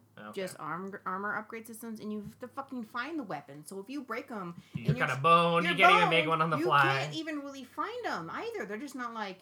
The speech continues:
Speaker 2: willy-nilly in a treasure chest. You gotta defeat enemies to get weapons, and then
Speaker 1: But you
Speaker 2: you
Speaker 1: don't have a weapon to defeat an enemy.
Speaker 2: Yeah.
Speaker 1: So you're kinda stuck,
Speaker 2: And
Speaker 1: like,
Speaker 2: it's like
Speaker 1: in
Speaker 2: you're
Speaker 1: this
Speaker 2: stuck in this
Speaker 1: loop.
Speaker 2: fucking loop, and I, that's what I kept running into. I'm like, "Okay, I've got all these cool weapons." So when you're doing the cool little caverns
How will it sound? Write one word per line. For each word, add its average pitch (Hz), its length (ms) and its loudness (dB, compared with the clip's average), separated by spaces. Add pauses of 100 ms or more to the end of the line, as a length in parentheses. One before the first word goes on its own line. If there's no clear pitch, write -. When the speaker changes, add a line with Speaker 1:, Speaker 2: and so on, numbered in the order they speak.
(200)
Speaker 2:
willy-nilly 208 540 -8
in 170 80 -10
a 156 60 -12
treasure 247 260 -10
chest. 170 300 -12
You 202 80 -14
gotta 220 180 -8
defeat 202 540 -12
enemies 220 440 -10
to 202 120 -12
get 254 320 -12
weapons, 175 480 -8
and 180 100 -10
then 180 120 -8
Speaker 1:
But 165 100 0
you 165 40 0
Speaker 2:
you 165 40 2
Speaker 1:
don't 165 140 4
have 165 120 4
a 160 80 2
weapon 139 240 2
to 123 80 -8
defeat 117 380 -10
an - 80 -14
enemy. 98 260 -18
Speaker 2:
Yeah. 359 260 0
Speaker 1:
So 165 60 -2
you're 139 160 -4
kinda 127 180 -4
stuck, 101 520 -12
Speaker 2:
And 233 180 -8
Speaker 1:
like, 247 80 -10
Speaker 2:
it's 233 100 -12
like 262 100 -10
Speaker 1:
in 262 80 -12
Speaker 2:
you're - 80 -12
Speaker 1:
this 320 60 -6
Speaker 2:
stuck 285 140 -10
in 269 60 -10
this 262 100 -10
Speaker 1:
loop. - 80 -12
Speaker 2:
fucking 262 240 -12
loop, 294 220 -10
and 208 80 -10
I, 196 80 -10
that's 226 160 -18
what 269 100 -10
I 247 60 -14
kept 226 260 -14
running 190 220 -10
into. 311 240 -10
I'm 175 60 -10
like, 131 120 -16
"Okay, 220 320 -12
I've 156 100 -12
got 143 140 -12
all 160 80 -12
these 180 140 -12
cool 196 140 -12
weapons." 165 480 -10 (280)
So 262 160 -10
when 240 140 -8
you're 220 100 -10
doing 226 240 -12
the 208 60 -8
cool 226 260 -14
little 190 380 -8
caverns 170 880 -12